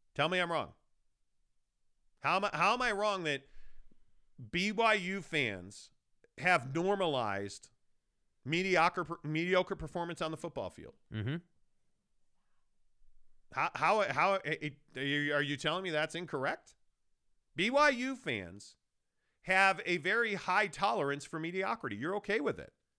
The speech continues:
Speaker 2: Oh, man, every year we're just on the outside looking in. Every year it's the blah, blah, blah. Like, that's what we hear.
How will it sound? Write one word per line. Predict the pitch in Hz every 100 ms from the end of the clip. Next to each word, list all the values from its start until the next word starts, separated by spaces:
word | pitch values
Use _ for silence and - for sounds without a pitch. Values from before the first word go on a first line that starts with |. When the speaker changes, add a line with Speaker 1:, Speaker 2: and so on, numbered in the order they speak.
| -
Speaker 2:
Oh, | 131 139 123
man, | 135 127
every | 127 143 160
year | 156 156 143 117
we're | 117 113 104
just | 98 131 -
on | 139
the | 131
outside | 131 127 - 127
looking | 117 120 - 113
in. | 98 90
Every | 107 131 151 143
year | 143 139 123 113
it's | 104 -
the | - 113 107 95
blah, | 110 123
blah, | 123 123
blah. | 117 113 95
Like, | 90 95
that's | 117 127
what | 175
we | 190
hear. | 226 151